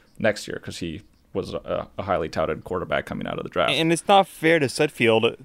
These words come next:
Speaker 2: to throw him in there in that scenario behind a beat-up offensive line against a very good defense that's playing for their lives. Like, you can't evaluate him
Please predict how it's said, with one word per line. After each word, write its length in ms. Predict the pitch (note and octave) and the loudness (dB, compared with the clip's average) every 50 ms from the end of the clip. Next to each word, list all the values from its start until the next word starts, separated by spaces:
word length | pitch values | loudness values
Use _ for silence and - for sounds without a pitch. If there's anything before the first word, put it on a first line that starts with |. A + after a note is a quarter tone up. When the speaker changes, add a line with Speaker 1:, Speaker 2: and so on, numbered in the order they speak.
| - - | -8 -2
Speaker 2:
to 120 | - C3 | 0 0
throw 380 | - - - A#2+ B2+ C#3 D#3 D#3+ | 0 0 4 6 8 10 10 8
him 80 | D3+ D3+ | 8 6
in 140 | D#3 D3+ | 4 6
there 280 | C3+ B2 A#2 A2+ A2+ A2+ - - | 6 8 8 8 6 4 0 0
in 100 | - A#2+ | 0 0
that 180 | B2+ B2+ A#2+ - | 2 2 0 -2
scenario 580 | - A#2 A2+ A#2 A#2+ A2+ G#2+ G2+ F#2+ F#2+ F#2+ | -2 0 0 2 2 2 2 2 2 0 0
behind 300 | F#2+ A#2 A2+ A2+ A2+ G#2+ | 0 2 2 2 4 2
a 100 | G#2 G2 - _ _ _ _ _ _ _ _ _ _ _ _ _ _ - | 0 -2 -2 _ _ _ _ _ _ _ _ _ _ _ _ _ _ 2
beat-up 280 | - C#3+ E3 F3 E3+ - | 6 6 8 8 6 6
offensive 420 | C3 C3+ C3+ - D3 C3 - C3 A2+ | 4 4 4 4 2 2 4 4 4
line 320 | G#2 G2+ G2+ G#2 G#2+ G#2+ _ _ _ _ _ - - - | 4 4 2 2 0 -4 _ _ _ _ _ -6 -2 0
against 280 | A2+ A#2+ A#2+ A#2 - - | 2 2 2 0 0 0
a 100 | A#2 A2 | 0 0
very 300 | G2+ A2+ C3 C#3 C#3+ C3+ | 2 2 4 4 4 4
good 180 | C3+ C3+ A#2 A2 | 4 2 2 2
defense 440 | B2+ B2+ C3 B2+ - A#2+ G#2+ G#2 | 0 0 0 2 2 0 0 2
that's 200 | - A2+ A2 - | 2 2 2 0
playing 320 | - - - C#3 C3+ C3+ B2+ | -2 -2 0 2 2 2 2
for 160 | - B2+ A#2+ | 2 2 4
their 140 | A2+ A2 G#2+ | 4 4 4
lives. 560 | G2+ G2 G2+ G#2+ B2 D3+ D3 - - - - _ _ _ _ _ _ - | 4 6 6 6 4 2 0 -6 -12 -14 -14 _ _ _ _ _ _ 0
Like, 120 | C3 B2 | 0 2
you 120 | C3+ C#3+ C3+ | 0 0 -2
can't 340 | - - F3+ D#3+ B2+ C3 | 0 2 4 4 4 2
evaluate 480 | A#2+ A2 B2+ A#2 A#2+ B2 A#2+ A2+ A2+ G#2+ | 2 4 6 6 6 6 6 4 4 4
him 160 | G#2+ G#2+ A2+ | 2 0 0